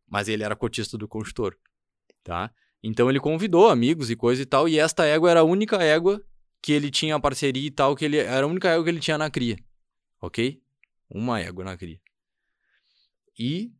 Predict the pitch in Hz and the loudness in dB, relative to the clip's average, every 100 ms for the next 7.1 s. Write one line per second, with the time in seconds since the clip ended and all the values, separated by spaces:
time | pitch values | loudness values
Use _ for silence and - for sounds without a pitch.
0 | _ _ _ - 139 156 143 156 - 120 | _ _ _ 0 0 -2 -6 -6 -2 -2
1 | 107 95 85 - _ 110 117 135 143 127 | -2 -6 -8 -14 _ -4 -4 0 4 4
2 | 131 147 127 113 110 - 120 110 - - | 4 0 0 0 -2 -2 -4 -4 -8 -6
3 | 120 104 107 117 107 - 113 113 85 73 | -4 -4 -4 -4 -6 -8 -6 -4 -6 -8
4 | _ _ - 82 92 131 _ - - - | _ _ -10 -6 -6 -8 _ -20 -20 -20
5 | _ _ _ _ _ 101 107 110 123 131 | _ _ _ _ _ -10 -10 -8 -8 -6
6 | 85 - _ - 90 92 110 139 175 117 | -8 -12 _ -12 -8 -6 -8 -8 -2 -2